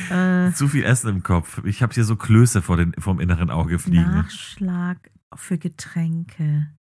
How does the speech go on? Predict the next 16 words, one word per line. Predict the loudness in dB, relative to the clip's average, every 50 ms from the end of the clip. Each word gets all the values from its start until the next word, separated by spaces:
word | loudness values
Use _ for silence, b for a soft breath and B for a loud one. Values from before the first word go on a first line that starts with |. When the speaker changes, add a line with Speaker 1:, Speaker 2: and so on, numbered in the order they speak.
| _ _ _ _ _ _ _ -4
Speaker 2:
Refill. | 0 4 6 6 4 4 4 2 2 2 0 -2 -6 -14 _ _
Speaker 1:
Nach-, | -8 -6 -4 -4 -4 -4 -6 -8 -12 -12 -8
ja, | -6 -4 -4 -4
Refill, | -4 -4 -6 -6 -6 -6 -8 -8 -8 -8 -6 -6
aber | -6 -8 -8 -8
was | -8 -10 -10
ist | -12 -18 -16 -12 -10
Deutsch? | -8 -8 -6 -8 -8 -10 -14 -18 -18 _ _ _ _ _ _ _ _ _ _ _ _ _ _ _ _ _ _ _ -4
Speaker 2:
Ja. | -2 -2 -2 -2 -6 -8 b b b b b b b b b b
Nachfüllen. | 2 4 4 4 2 0 0 2 2 2 2 0 -2 -6 -10 _ _ _ _ _ _ _ _ _ _ _ _ _ _ _ _ _ 0 4
Nachfüllen | 4 4 4 4 2 0 2 2 4 4
ist | 2 0 0
Deutsch. | 0 0 0 -2 -4 -6
Speaker 1:
Refill, | -10 -16 -12 -8 -6 -6 -4 -4 -4 -4 -4 -6 -6 -6 -8 -8
Getränk, | -10 -12 -14 -14 -18 -16 -10 -8 -6 -6 -4 -6 -6 -8 -8 -12 -14 _ _ -14
Deutsch. | -12 -10 -10 -8 -8 -10 -10 -12 -14 -16 -20 -20 -20 -20 -20 _